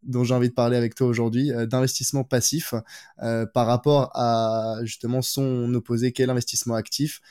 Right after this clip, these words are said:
Un petit peu, on va définir, euh, que, que sont ces deux pratiques, euh, et comment choisir entre les deux quand on veut se lancer, euh, dans le grand bain de l'investissement.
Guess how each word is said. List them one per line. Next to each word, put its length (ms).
Un 100
petit 120
peu, 180
on 80
va 240
définir, 480
euh, 240
que, 320
que 120
sont 180
ces 140
deux 140
pratiques, 540
euh, 560
et 440
comment 240
choisir 720
entre 320
les 120
deux 260
quand 280
on 120
veut 120
se 140
lancer, 340
euh, 140
dans 160
le 100
grand 180
bain 260
de 100
l'investissement. 640